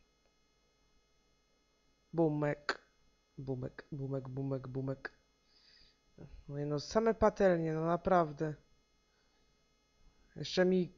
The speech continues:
w tą łyżkę dajcie albo nie wiem. A, bo to się otwiera, zapomniałem. O, panowie i panie. O Jezus, Jezus.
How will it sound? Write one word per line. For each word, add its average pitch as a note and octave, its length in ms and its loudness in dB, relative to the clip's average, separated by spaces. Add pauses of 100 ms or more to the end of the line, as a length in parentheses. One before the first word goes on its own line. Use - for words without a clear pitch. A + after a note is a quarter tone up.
(640)
w C3+ 440 -10
tą D3+ 340 4 (160)
łyżkę G#3 380 8
dajcie G3+ 420 8
albo F3+ 340 6
nie F3 180 4
wiem. C#3+ 320 -2 (1000)
A, D3 140 -4
bo C3 100 -6
to C3 100 -12
się - 120 -6
otwiera, C3+ 420 -2 (180)
zapomniałem. C3+ 600 -6 (1400)
O, E3 1160 12
panowie F#3+ 720 10
i G3 40 -2
panie. E3+ 580 6 (640)
O - 180 10
Jezus, A3 840 8
Jezus. G#3 1000 4